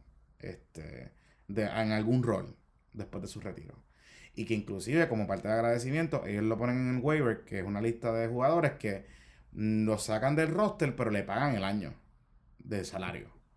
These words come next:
O sea que técnicamente yo creo que todavía Barea está en, en salario, en, en contrato,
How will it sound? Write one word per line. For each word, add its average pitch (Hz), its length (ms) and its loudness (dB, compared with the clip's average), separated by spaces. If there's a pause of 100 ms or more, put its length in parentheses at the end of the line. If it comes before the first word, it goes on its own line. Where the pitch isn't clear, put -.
(600)
O - 40 -20
sea 113 120 -4
que 110 160 0
técnicamente 156 760 2
yo 117 120 0
creo 123 140 -4
que 147 80 -2
todavía 127 340 0
Barea 107 200 0
está 107 140 -6
en, 131 280 -2
en 107 120 -6
salario, 85 580 -8
en, 98 460 -4
en 104 120 -4
contrato, 90 480 -10